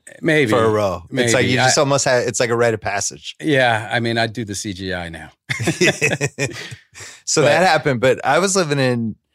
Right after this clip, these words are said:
Speaker 2: Charlestown when you guys actually got greenlit to make Good Will Hunting.
Speaker 1: Mm-hmm.
Speaker 2: And I remember the Improper Bostonian that had you guys on the cover.
Speaker 1: Uh-huh.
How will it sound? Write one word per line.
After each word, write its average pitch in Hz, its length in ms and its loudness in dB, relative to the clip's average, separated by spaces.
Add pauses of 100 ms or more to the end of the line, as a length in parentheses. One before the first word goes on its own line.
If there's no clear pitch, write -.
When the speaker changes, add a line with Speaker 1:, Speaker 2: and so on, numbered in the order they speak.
(160)
Speaker 2:
Charlestown 101 960 0 (800)
when 120 220 0
you 120 140 0
guys 117 260 2
actually 107 300 -4
got 101 160 -4
greenlit 107 380 -6
to 107 80 -10
make 98 200 -6
Good 98 140 -6
Will 98 120 -4
Hunting. 98 400 -8
Speaker 1:
Mm-hmm. 113 280 -4 (260)
Speaker 2:
And 123 120 0
I 120 100 2
remember 117 300 -2
the 107 160 0
Improper 113 500 -2
Bostonian 104 720 -4
that 90 80 -6
had 92 200 -6
you 95 80 -10
guys 92 260 -6
on 92 100 -10
the 87 60 -12
cover. 117 460 -4
Speaker 1:
Uh-huh. 101 280 -4